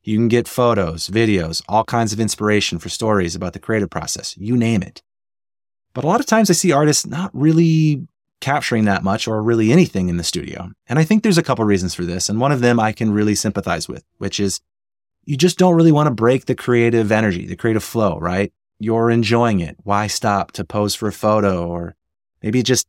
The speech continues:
feels off. It feels wrong. If that's how you feel, I get it.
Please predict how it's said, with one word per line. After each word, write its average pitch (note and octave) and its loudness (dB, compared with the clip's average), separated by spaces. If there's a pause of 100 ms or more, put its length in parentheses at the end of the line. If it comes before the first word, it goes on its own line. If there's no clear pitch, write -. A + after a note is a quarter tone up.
feels B2+ 2
off. F2 -2
It F2+ -8
feels A#2 -4
wrong. F#2 -2 (280)
If - -20
that's D#3 0
how G3+ 2
you F3+ 2
feel, F#3+ 2
I G#2 -2
get G#2+ 2
it. - -8